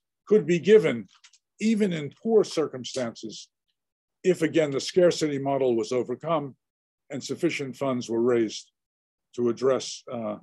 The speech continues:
these problems. So in the dementia area in, in China, particularly in marginalized and poor populations, we are looking at things like, uh, rental centers that allow for,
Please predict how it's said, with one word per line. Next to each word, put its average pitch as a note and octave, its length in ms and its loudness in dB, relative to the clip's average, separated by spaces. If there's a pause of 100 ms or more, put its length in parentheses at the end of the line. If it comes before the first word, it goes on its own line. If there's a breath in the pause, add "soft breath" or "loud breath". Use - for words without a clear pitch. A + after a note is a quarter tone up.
(320)
these A#2 160 -6
problems. F#2 540 -8
So C3+ 300 -2 (480)
in C#3 160 -4
the C3+ 120 4
dementia D#3 520 0
area C3+ 560 0 (100)
in, A2 320 -10 (400)
in A2+ 140 -8
China, C#3+ 340 -4
particularly D3 640 -4 (360)
in C3+ 160 -6
marginalized C3+ 720 0
and G#2 200 -10
poor C#3+ 260 2 (420)
populations, A#2+ 840 -4 (440)
we F3+ 180 6
are G3+ 100 8
looking E3+ 400 2
at C#3 180 -4
things C#3 380 -4
like, C3+ 340 2
uh, B2+ 120 0 (300)
rental D#3+ 460 2
centers - 840 -10 (440)
that C3+ 140 -2
allow D#3+ 420 6
for, C#3 560 0